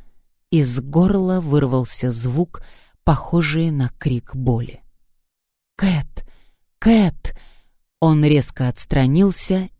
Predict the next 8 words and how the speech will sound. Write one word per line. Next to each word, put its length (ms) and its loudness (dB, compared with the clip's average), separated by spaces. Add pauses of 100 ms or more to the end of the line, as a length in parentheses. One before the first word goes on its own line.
и 140 6
рухнул 640 2
плашмя, 800 -2 (320)
накрыв 500 0
собой 440 0
Кэтрин. 520 -6 (680)
Она 300 2
ощутила, 800 -2